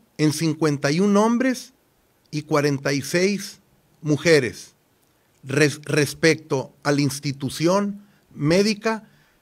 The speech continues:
correspondiente a Secretaría de Salud setenta y cuatro, imss dieciséis, issste cuatro, issste son tres. Al momento, seis pacientes se han curado,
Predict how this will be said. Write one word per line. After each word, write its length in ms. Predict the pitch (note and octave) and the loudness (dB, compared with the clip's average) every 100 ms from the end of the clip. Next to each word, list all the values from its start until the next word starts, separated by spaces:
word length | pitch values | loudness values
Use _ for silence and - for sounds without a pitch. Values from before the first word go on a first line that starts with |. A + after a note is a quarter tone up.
| _ _ - | _ _ -2
correspondiente 1080 | D3+ D3 C3+ - C#3+ C3+ E3 G3 G3 D#3 | 2 2 0 0 0 2 4 2 2 2
a 300 | F#3 A#3 A3+ _ _ _ | 2 0 -4 _ _ _
Secretaría 800 | - F3 - D#3+ D#3 D3+ F#3+ A3+ | -2 0 2 0 2 4 6 6
de 120 | F#3 | 6
Salud 320 | D#3+ C#3 F#3+ | 2 0 0
setenta 520 | F#3+ G3+ G3+ D#3+ C#3+ | 0 -2 -2 -4 -2
y 60 | C#3 | -4
cuatro, 500 | C#3 D#3+ D3+ - G#2 - _ _ _ _ - | 0 0 0 -4 -16 -18 _ _ _ _ -2
imss 300 | F#3 G3 F3 | 2 4 2
dieciséis, 920 | G#3+ G3+ D3+ - E3+ E3 B2 - - _ _ _ _ _ _ | 0 0 -2 -4 -2 0 -2 -8 -20 _ _ _ _ _ _
issste 400 | F#3 G3 G3 G#3 | 0 0 0 -2
cuatro, 520 | G3+ F3+ E3+ - A2+ - _ _ _ - | 2 2 2 0 -12 -12 _ _ _ -4
issste 340 | D#3+ - C#3+ | -4 -2 -4
son 260 | - E3+ D#3+ | 0 0 0
tres. 440 | C#3+ C3+ A2 - _ _ _ _ _ _ _ - | -2 -2 -4 -14 _ _ _ _ _ _ _ 0
Al 140 | E3 | 2
momento, 680 | E3+ E3 G#3 B3+ B3 C4 B3 - _ | 4 4 4 4 2 -4 -4 -12 _
seis 440 | - - A3+ B3+ - | -2 6 8 8 2
pacientes 920 | A3+ - F#3+ A3 A#3 A#3 A#3+ A3+ - | -2 0 2 2 2 0 -2 -4 -10
se 240 | - - D#3+ | -6 0 2
han 140 | F#3 | 2
curado, 540 | F3+ F#3 E3+ E3 B2+ | 2 2 4 2 -2